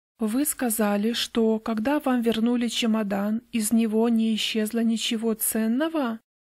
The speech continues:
Так утверждает мой слуга, он бы заметил пропажу. Могу я узнать, что было в чемодане? В основном ботинки. «Ботинки?» озадаченно переспросил Томми.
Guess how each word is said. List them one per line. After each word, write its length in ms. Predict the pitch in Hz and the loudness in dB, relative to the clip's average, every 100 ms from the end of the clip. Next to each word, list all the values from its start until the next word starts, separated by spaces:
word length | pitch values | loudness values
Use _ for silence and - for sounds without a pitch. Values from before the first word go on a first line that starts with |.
| _ _ | _ _
Так 260 | 226 208 226 | -2 0 0
утверждает 680 | - 320 294 247 240 226 220 | 0 0 0 0 0 0 0
мой 280 | 226 254 311 | 2 2 0
слуга, 640 | - 277 220 220 214 214 - | -2 -2 0 0 0 -4 -6
он 240 | - 320 349 | -2 0 2
бы 120 | 339 | 0
заметил 560 | 294 277 262 240 233 220 | 2 0 0 0 -2 -2
пропажу. 800 | 220 214 220 214 202 202 202 - _ _ - | -4 -4 -2 -2 -2 -4 -6 -8 _ _ -2
Могу 380 | 214 208 311 | 0 2 2
я 200 | 349 285 | 2 2
узнать, 520 | 254 254 277 254 220 - | 0 -2 0 0 -2 -4
что 340 | - 302 269 | -6 -2 0
было 320 | 226 240 214 | 0 0 -2
в 60 | 208 | -2
чемодане? 880 | - 220 233 233 226 220 208 208 - _ _ _ _ - | -2 0 0 0 0 0 0 -4 -10 _ _ _ _ -4
В 120 | 202 | 0
основном 640 | 220 - 247 247 226 214 220 | 2 0 0 2 2 2 2
ботинки. 800 | 294 - 269 247 240 - 240 240 - - | 0 0 0 0 -2 -4 -4 -6 -8 -6
«Ботинки?» 960 | 202 196 196 214 226 349 370 294 247 - - | -2 -2 -4 -4 -2 -2 -4 -4 -4 -4 -6
озадаченно 720 | 233 262 240 233 - 226 226 | -2 0 2 0 0 -2 -2
переспросил 800 | 240 226 220 - 240 - 247 240 | -2 -4 -4 -4 -4 -2 -4 -4
Томми. 600 | 233 254 233 220 202 | -4 -2 0 0 -2